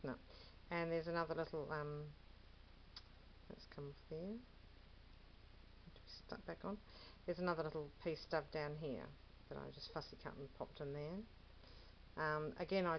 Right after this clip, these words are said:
treated the tin the same way. I just brush stroked it over with, uh, roughly with gesso. I put this rose, um, wedding trim around it.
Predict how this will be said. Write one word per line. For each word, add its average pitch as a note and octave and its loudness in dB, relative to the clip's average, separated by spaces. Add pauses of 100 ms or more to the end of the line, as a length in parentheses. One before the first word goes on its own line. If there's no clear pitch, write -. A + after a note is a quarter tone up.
(100)
treated F3 4
the D#3 -2
tin D#3+ 4
the D3 2
same D3 4
way. D3 4
I D3 2
just - -2
brush D3+ 4 (120)
stroked - 2
it D3 -2
over C#3+ 0 (320)
with, D3 0 (200)
uh, C#3+ 2 (140)
roughly D3+ 0
with C#3 -2
gesso. D3+ 2 (760)
I D3+ 0
put - 2
this D#3 -2
rose, D3+ 4 (1300)
um, D3 0 (400)
wedding F3 6
trim E3 2
around E3 0
it. E3 0